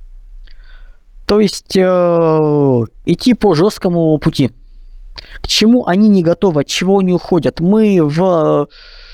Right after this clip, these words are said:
августе двадцать второго года наблюдали к-, чудную картину, как, э,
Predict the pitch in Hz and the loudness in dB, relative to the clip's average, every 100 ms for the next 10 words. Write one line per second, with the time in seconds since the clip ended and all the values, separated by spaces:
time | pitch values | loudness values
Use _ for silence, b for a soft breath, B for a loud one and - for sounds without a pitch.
0 | B - 202 214 185 175 - 170 165 151 | B -4 0 0 0 -2 -2 0 2 2
1 | 143 147 185 185 - 175 175 180 214 247 | 0 0 -2 -2 -4 -2 0 -2 0 0
2 | 196 151 156 156 185 185 175 160 - 160 | 0 -2 -2 -2 -2 0 0 -2 -8 -6
3 | 190 165 160 165 175 - 247 226 165 139 | -4 -2 -2 -2 -2 0 2 2 0 0
4 | 165 160 - - 143 139 135 131 127 123 | -2 -2 -4 -4 0 2 2 2 2 2
5 | 120 | 2